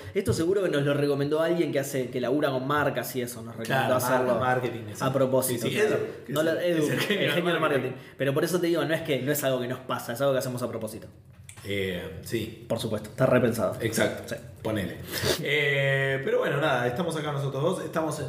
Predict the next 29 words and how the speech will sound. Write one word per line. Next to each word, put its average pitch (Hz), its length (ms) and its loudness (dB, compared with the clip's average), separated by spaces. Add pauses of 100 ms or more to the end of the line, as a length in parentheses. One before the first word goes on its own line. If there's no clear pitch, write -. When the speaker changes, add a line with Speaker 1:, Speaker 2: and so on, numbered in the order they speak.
Speaker 2:
unos 135 560 -2
nuevos 156 360 2
estudios 127 480 2
Fandango. 123 280 -4
Speaker 1:
En 151 100 2
unos 170 200 2
nuevos 175 180 2
estudios 165 320 0
Fandangos. 139 320 -2
Speaker 2:
Unos 180 160 2
estudios 143 220 0
Speaker 1:
Esto 143 100 4
los 160 100 4
Speaker 2:
beta. 156 140 2
Speaker 1:
pago 160 140 2
yo, 160 340 0
estos 131 200 -6
estudios 135 280 0
Fandangos. 151 340 0
Speaker 2:
Claro. 139 300 2 (460)
Speaker 1:
<laughs> - 420 -4
Speaker 2:
Paga 151 180 4
Patreon, 110 360 -2
Seba, 127 180 0
por 110 140 -6
favor. 104 200 -10 (240)
Speaker 1:
A 139 140 2
ver, 143 180 2
Speaker 2:
Eh, 135 320 2